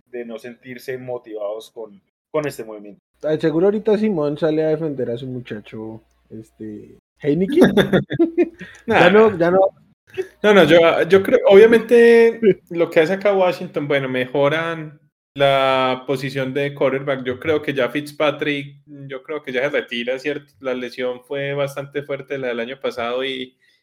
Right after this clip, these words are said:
Speaker 3: y ya con su edad y todo, yo creo que ya, ya se retira el muchacho.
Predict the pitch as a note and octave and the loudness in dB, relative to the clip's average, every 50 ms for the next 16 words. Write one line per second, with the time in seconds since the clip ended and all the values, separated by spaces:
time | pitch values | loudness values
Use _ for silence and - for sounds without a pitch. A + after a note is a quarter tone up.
0 | _ _ D3 D3 D3 D3 F3+ F#3 E3 - D#3+ C#3 C3 B2 B2 B2+ C3+ C#3+ D3 C#3+ | _ _ -2 -2 0 0 0 -4 -4 0 0 2 2 2 2 2 2 2 0 -2
1 | C#3+ D3 D3 C#3 C#3 C#3 C#3+ C#3 C#3+ C#3+ C#3 C3+ C3+ - B2 A#2+ B2 A2+ A2+ A2+ | -2 -4 -4 -2 -2 -4 -6 -8 -6 -6 -8 -8 -8 -10 -8 -6 -6 -6 -6 -8
2 | A2+ A#2+ - _ _ _ C3 C3+ B2+ B2+ C#3 C3 C3+ C3 C3 - B2+ C3 C3+ C3+ | -10 -12 -16 _ _ _ _ -10 -8 -8 -8 -10 -10 -12 -10 -10 -8 -8 -8 -8
3 | C#3 B2 - - B2+ A#2 - - D#3 D3 | -8 -12 -8 -8 -8 -8 -8 -12 -20 -20